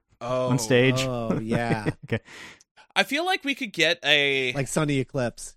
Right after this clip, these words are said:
Speaker 3: yeah.
Speaker 1: Oh, yeah. Either that, or it could just, uh, it could be,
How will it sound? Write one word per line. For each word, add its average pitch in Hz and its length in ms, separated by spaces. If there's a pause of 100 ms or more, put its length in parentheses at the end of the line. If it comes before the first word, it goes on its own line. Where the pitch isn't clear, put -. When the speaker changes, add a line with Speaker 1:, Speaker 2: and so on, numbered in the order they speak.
Speaker 3:
yeah. 113 260 (140)
Speaker 1:
Oh, 120 420
yeah. 107 360 (520)
Either 320 240
that, 220 300
or 190 260
it 175 120
could 202 120
just, - 240
uh, 175 200
it 190 160
could 233 180
be, 202 320